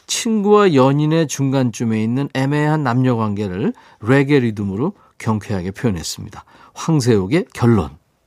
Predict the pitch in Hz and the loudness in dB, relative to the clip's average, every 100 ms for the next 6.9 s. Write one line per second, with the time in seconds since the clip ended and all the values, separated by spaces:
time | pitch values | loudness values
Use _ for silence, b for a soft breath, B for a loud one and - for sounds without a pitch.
0 | _ _ _ _ _ - 226 233 208 202 | _ _ _ _ _ -2 0 2 4 6
1 | 196 196 233 190 165 196 196 196 175 160 | 8 8 4 4 4 6 6 6 4 2
2 | 127 - 185 190 156 143 135 123 - 110 | 0 -4 -2 -2 0 0 0 -4 -4 -4
3 | 80 - 113 135 127 104 - 170 156 165 | -4 -6 -2 0 0 -2 0 2 2 0
4 | 143 - 110 98 170 214 - 160 151 143 | 0 -4 -4 0 -2 -2 -4 0 0 2
5 | 175 277 - 117 143 - 214 190 147 - | 0 0 -2 -2 -2 -2 -2 -2 -4 -6
6 | 104 87 82 80 92 85 76 85 92 | -6 -6 -10 -12 -10 -10 -10 -10 -12